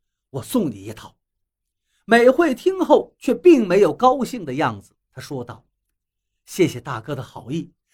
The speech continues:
我已经住习惯这样的房子了。再说我一个人也不需要大房子，并且你那房子我也买不起。”钱东没有继续说这个话题，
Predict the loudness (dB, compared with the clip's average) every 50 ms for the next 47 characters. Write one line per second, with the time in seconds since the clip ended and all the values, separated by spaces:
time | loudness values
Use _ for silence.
0 | _ _ _ 6 6 6 6 6 2 0 2 2 2 2 0 -4 -10 _ _ -2
1 | -2 0 0 -2 -4 -4 -6 -4 0 0 -2 -2 -2 -4 -2 -2 -2 -2 -6 -10
2 | -12 -16 -16 -20 -20 -18 -20 -20 -20 -20 -20 _ _ _ _ _ _ _ _ _
3 | _ _ 0 0 0 0 -2 -2 -4 -4 -4 -6 _ _ _ 0 0 0 0 -2
4 | -2 0 2 2 2 2 -2 -6 -8 -10 _ _ _ _ -10 -10 -8 _ -10 -10
5 | -10 -10 -10 -8 -8 -8 -8 -8 -10 -12 -12 -14 -18 -20 -20 -20 -20 -20 -20 _
6 | _ _ _ _ _ _ _ _ _ 0 2 2 2 0 -4 -6 -6 -6 -6 -6
7 | -6 -6 -8 -10 -14 -14 -14 -12 -12 -12 -14 -14 _ _ _ _ _ _ -20 -16
8 | -16 -14 -14 -14 -16 -16 -16 _ -14 -14 -14 -14 -18 -20 _ _ _ _ _ _
9 | _ _ _ _ _ _ _ _ _ _ _ _ _ _ _ _ -6 2 4 4
10 | 4 4 2 2 2 2 2 2 -2 -4 -2 0 0 0 0 -2 -2 -2 -2 -2
11 | -2 -4 -6 -8 -10 -10 -10 -8 -4 -2 -2 -2 -4 -8 -10 -8 -6 -4 -4 -4
12 | -6 -10 _ -20 -20 -20